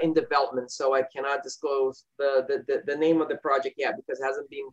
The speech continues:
fully announced. But, uh, but it's something that I'm working really hard on, you know, right now. And, uh, it's something that it's very exciting. It's a new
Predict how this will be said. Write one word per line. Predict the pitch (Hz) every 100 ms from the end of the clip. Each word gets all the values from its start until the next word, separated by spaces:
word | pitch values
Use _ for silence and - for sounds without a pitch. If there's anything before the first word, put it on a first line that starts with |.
| -
fully | 143 131
announced. | 131 135 131 127 _
But, | 123 123
uh, | 139 135 131 _ _ _ _ _ -
but | - 165
it's | 170
something | 196 208 208
that |
I'm | 220 214
working | 214 214 214
really | 196 202
hard | 196 175 165 160
on, | 156 165
you | - 170
know, | 151 156 147
right | 147 151 -
now. | 135 135 156 170 156
And, | 165 160 160 160
uh, | 156 156 156
it's | 165 -
something | 170 180 175
that | 165 156 156
it's | 151 - 156
very | 170 170
exciting. | 170 170 131 151 175
It's | 151
a |
new | 143 147 151